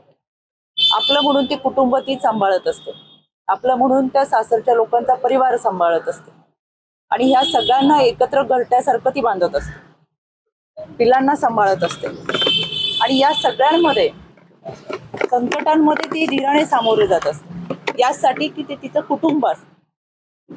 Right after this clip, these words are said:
पण यामध्ये कोविड कालावधीमध्ये आपण सगळ्यांनी पाहिलं,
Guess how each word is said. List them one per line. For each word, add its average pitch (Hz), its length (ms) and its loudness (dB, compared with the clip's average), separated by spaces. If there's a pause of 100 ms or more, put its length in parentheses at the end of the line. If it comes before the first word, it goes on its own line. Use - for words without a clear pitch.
(100)
पण 214 120 0
यामध्ये 269 600 2 (2000)
कोविड 262 320 2
कालावधीमध्ये 277 680 2
आपण 262 320 2
सगळ्यांनी 254 420 4
पाहिलं, 247 420 2